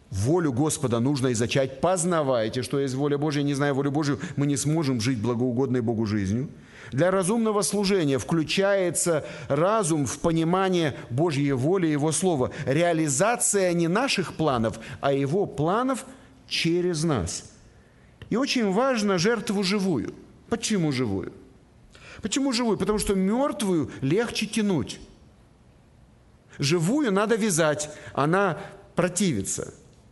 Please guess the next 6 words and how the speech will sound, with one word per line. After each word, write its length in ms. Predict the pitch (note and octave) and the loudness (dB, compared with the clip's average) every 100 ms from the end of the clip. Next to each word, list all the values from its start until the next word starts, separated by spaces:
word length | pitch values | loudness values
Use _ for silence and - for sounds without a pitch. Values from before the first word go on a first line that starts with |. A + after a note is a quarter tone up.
| - - - - - | -20 -20 -20 -18 -4
Вяжите 580 | C#3 A3+ A3+ F4+ C#4+ A#3+ | 0 2 2 2 2 2
жертву, 560 | G#3 G#3 C3 - D2+ - - - - - | 2 2 0 -6 -10 -12 -20 -20 -10 -2
несите 580 | C4 C4+ E4+ D#4+ C4 | 0 2 0 0 0
к 60 | A#3 | 0
рогам 340 | A3 G#3+ G3 | 0 0 0
жертвенника. 760 | D#3+ F#3 C3 A2 G2 D2 - | 2 0 0 -2 -4 -4 -8